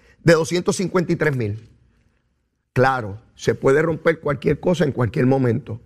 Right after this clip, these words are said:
Y si eso ocurre, se disparan los números.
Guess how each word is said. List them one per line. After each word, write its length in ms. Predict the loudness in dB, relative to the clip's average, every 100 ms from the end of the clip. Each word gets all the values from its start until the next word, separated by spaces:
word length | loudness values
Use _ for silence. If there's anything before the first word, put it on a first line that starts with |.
| -4
Y 120 | -4
si 120 | 0
eso 240 | -2 2
ocurre, 540 | 2 4 2 4 2 -2 -16 _ _ _ _
se 180 | -2 2
disparan 480 | 2 0 -2 0 0
los 100 | 2
números. 440 | 2 2 0 -2